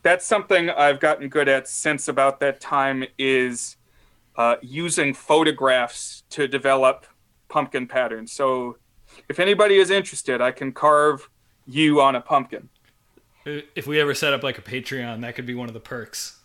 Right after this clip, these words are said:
Speaker 1: That's right. It should be a side hustle. I really, really ought to pursue that.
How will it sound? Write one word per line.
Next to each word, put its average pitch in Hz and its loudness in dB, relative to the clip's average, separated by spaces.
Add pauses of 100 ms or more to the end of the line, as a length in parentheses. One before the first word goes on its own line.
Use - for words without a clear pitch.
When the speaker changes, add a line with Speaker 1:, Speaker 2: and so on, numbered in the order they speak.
(580)
Speaker 1:
That's 143 -2
right. 143 2
It 156 0
should 196 4
be 196 2
a 160 4
side 143 2
hustle. 135 0
I 143 4
really, 156 4
really 151 0
ought 147 2
to 143 -2
pursue 143 -10
that. 127 -2